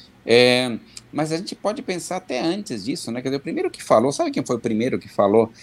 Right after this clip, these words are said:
sobre coisas de comportamento, pelo menos que tá registrado em algum trabalho muito relevante, foi Adam Smith, né? É, então, Adam Smith, é, tem dois livros centrais dele, né?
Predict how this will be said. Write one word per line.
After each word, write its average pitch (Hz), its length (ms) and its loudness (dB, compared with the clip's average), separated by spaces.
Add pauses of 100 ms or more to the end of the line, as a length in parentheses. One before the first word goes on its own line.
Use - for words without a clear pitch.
(160)
sobre 113 320 2
coisas 113 320 2
de 107 80 0
comportamento, 101 1000 -2
pelo 113 140 4
menos 131 220 4
que 113 100 -4
tá 120 160 4
registrado 110 800 0
em 101 80 -4
algum 95 500 -6
trabalho 104 400 0
muito 107 280 0
relevante, 98 760 -2
foi 269 140 0
Adam 359 220 2
Smith, - 520 4
né? 123 220 -6 (520)
É, 113 120 -2
então, 139 240 0
Adam 165 220 0
Smith, 131 320 2
é, 131 340 0 (640)
tem 165 260 0
dois 131 340 4
livros 123 360 2
centrais 107 560 -2
dele, 104 400 -2
né? 107 240 -10